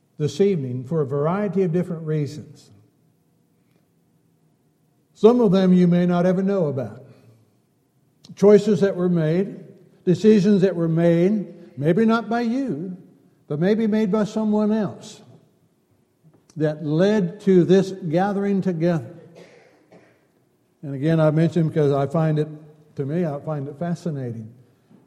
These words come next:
Just to think that in this audience this evening, how many decisions were made to make this meeting possible this evening?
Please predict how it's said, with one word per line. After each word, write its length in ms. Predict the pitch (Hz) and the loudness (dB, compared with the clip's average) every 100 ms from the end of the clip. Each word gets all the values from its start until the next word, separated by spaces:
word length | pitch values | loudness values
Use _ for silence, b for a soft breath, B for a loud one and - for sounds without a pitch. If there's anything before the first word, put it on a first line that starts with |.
| _ _ | _ _
Just 380 | 120 180 214 - | 0 2 2 2
to 100 | 208 | 0
think 420 | 196 202 196 190 170 | 0 -2 -2 -2 -2
that 160 | 147 | -2
in 160 | 156 160 | 0 2
this 240 | 180 180 - - - | 2 0 -6 -18 -8
audience 540 | 160 180 175 175 170 | -2 0 2 0 -2
this 280 | 185 156 - | -4 -6 -2
evening, 440 | 175 135 117 104 - - _ _ _ _ _ _ _ _ _ _ _ _ _ _ _ | -4 -4 -8 -12 -20 -20 _ _ _ _ _ _ _ _ _ _ _ _ _ _ _
how 240 | - 208 | -2 2
many 240 | 220 214 208 | 2 2 2
decisions 720 | 165 151 - 202 175 185 123 | 0 -2 4 4 4 2 -2
were 140 | 147 | -4
made 720 | 139 143 156 147 117 110 131 - - _ _ _ _ _ _ _ _ _ _ _ _ _ _ _ | -4 -2 -2 -2 -4 -8 -14 -18 -20 _ _ _ _ _ _ _ _ _ _ _ _ _ _ _
to 80 | 143 | -6
make 220 | 151 143 | -6 -2
this 200 | 156 - | -4 -4
meeting 600 | 175 165 139 120 113 123 - _ _ _ _ _ _ | -4 -2 -2 -6 -10 -14 -20 _ _ _ _ _ _
possible 440 | 147 131 127 131 | -10 -10 -8 -8
this 200 | 123 120 | -8 -10
evening? 300 | 131 107 101 | -10 -12 -18